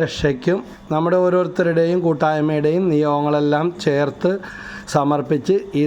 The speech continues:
ദിവസങ്ങളിൽ പ്രാർത്ഥിക്കുന്നു. വർഷങ്ങളായിട്ട് ഈ ശുശ്രൂഷ അനുവർത്തിച്ചു പോരുന്നു. ഈ വർഷവും അനേകം പേര് അൻപത് കൊന്ത, നൂ-, നൂറ് കൊന്ത, ഇരുന്നൂറ് കൊന്ത, അഞ്ഞൂറ് കൊന്ത, ആയിരം കൊന്ത, അങ്ങനെയൊക്കെ, ഉം, കൊന്തേര,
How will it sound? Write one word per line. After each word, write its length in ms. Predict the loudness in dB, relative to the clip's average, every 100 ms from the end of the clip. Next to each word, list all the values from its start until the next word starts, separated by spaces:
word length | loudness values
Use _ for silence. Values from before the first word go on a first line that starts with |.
| 2
ദിവസങ്ങളിൽ 560 | 0 0 0 2 2 0 0
പ്രാർത്ഥിക്കുന്നു. 640 | 0 0 -2 -2 0 0 0 0
വർഷങ്ങളായിട്ട് 840 | -2 -2 0 2 2 0 0 0 0 0
ഈ 40 | 0 -2
ശുശ്രൂഷ 360 | -4 -2 -2 -2
അനുവർത്തിച്ചു 520 | 0 0 -2 -2 -2 0
പോരുന്നു. 380 | 0 2 2 0 -4 -12 -12 -8 0
ഈ 40 | 2 2
വർഷവും 400 | 2 2 2 2 0
അനേകം 640 | 0 2 4 2 2 2 2
പേര് 240 | 2 2 0 0
അൻപത് 320 | 0 2 2 2
കൊന്ത, 220 | 0 0 0 -2 -2
നൂ-, 180 | 0 0 0
നൂറ് 260 | 2 0 0
കൊന്ത, 220 | 0 0 0 0 0
ഇരുന്നൂറ് 420 | 2 2 2 0
കൊന്ത, 180 | 0 0 0 0
അഞ്ഞൂറ് 380 | 0 2 2 2 0
കൊന്ത, 220 | 0 0 -4 -8 -12 -10 -6 -2
ആയിരം 340 | 0 2 2 2 2
കൊന്ത, 200 | 2 0 -2 -2 0
അങ്ങനെയൊക്കെ, 520 | 2 0 0 0 0 -2 -8 -20 -20 -12
ഉം, 100 | -10 -6 0
കൊന്തേര, 580 | 2 2 2 2 2